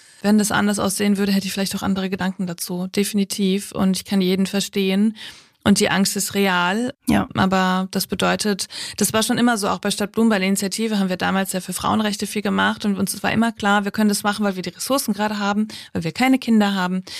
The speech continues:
Speaker 1: weil wir nicht alleinerziehend sind, weil wir keinen Migrationshintergrund haben, können wir gerade mehr unsere Stimme für andere miterheben. Und das ist, glaube ich, wichtig, dass man Menschen sieht, dass man mit für sie zusammen kämpft und nicht denkt,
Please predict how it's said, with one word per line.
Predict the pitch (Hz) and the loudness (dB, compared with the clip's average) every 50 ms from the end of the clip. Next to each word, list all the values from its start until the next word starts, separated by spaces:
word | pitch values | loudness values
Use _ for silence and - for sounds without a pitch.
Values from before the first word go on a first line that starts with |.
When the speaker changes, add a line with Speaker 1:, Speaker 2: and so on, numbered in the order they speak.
| - - - | -12 -6 -4
Speaker 1:
weil | 190 175 | 0 2
wir | 185 196 | 4 6
nicht | 220 254 - - | 6 4 4 2
alleinerziehend | 233 214 202 196 196 196 190 185 - - 185 180 180 175 | 0 2 2 2 2 2 0 0 -2 -2 -2 -2 -2 -2
sind, | - 180 180 185 185 185 | -2 -2 0 0 0 -2
weil | 175 170 175 | -4 -4 -4
wir | 180 180 | -4 -6
keinen | - 214 220 226 226 | -2 0 2 4 4
Migrationshintergrund | 226 - 220 208 - - 196 190 - 190 185 190 180 - - 175 180 185 - | 2 2 0 -4 -2 0 -2 -2 -2 -2 -4 -4 -6 -4 -2 -2 -2 -2 -2
haben, | 190 180 175 175 180 - - - - - - | -2 -2 0 -2 -2 -6 -8 -12 -16 -14 -2
können | - 226 220 214 | 2 4 4 6
wir | 214 202 | 4 4
gerade | 202 - 185 185 190 | 2 0 0 0 2
mehr | 185 190 196 208 220 220 | 2 2 4 4 4 2
unsere | 214 208 196 190 | 2 0 0 -4
Stimme | - - 214 214 208 202 | -4 -2 0 0 0 0
für | 208 208 196 - | -2 -4 -4 0
andere | - 220 233 226 226 208 196 | 2 4 4 4 4 2 4
miterheben. | 202 226 240 - 220 180 175 170 180 175 175 170 180 185 | 4 4 2 2 0 -2 -2 -2 -2 -2 -2 -2 -2 -2
Und | 185 196 | -2 -2
das | 202 185 | -2 -4
ist, | 185 - | -4 -4
glaube | 190 180 175 | -4 -4 -4
ich, | 175 180 | -4 -4
wichtig, | 196 202 208 - 180 180 - - - - _ _ _ - | -4 -6 -4 -2 -4 -4 -4 -6 -12 -20 _ _ _ 0
dass | 220 208 214 | 0 2 4
man | 208 202 | 4 4
Menschen | 202 202 202 - 208 190 | 4 4 2 2 0 0
sieht, | 180 202 220 226 220 - | 0 2 0 0 0 -2
dass | 208 185 - | -4 -2 0
man | 196 190 196 | 2 2 4
mit | 202 214 220 - | 4 2 0 -4
für | - - 214 190 | -4 -2 -2 -2
sie | 196 190 185 | 0 -2 -4
zusammen | - - 190 185 185 180 180 180 170 | -4 -6 -4 -4 -2 -2 -2 -2 -4
kämpft | - - 190 185 175 170 - - - | -4 -4 -2 -2 -2 -2 -4 -6 -4
und | - 180 175 175 _ | -4 -4 -4 0 _
nicht | 202 202 202 - 196 | 0 0 2 0 -2
denkt, | 180 180 180 | -2 -2 -2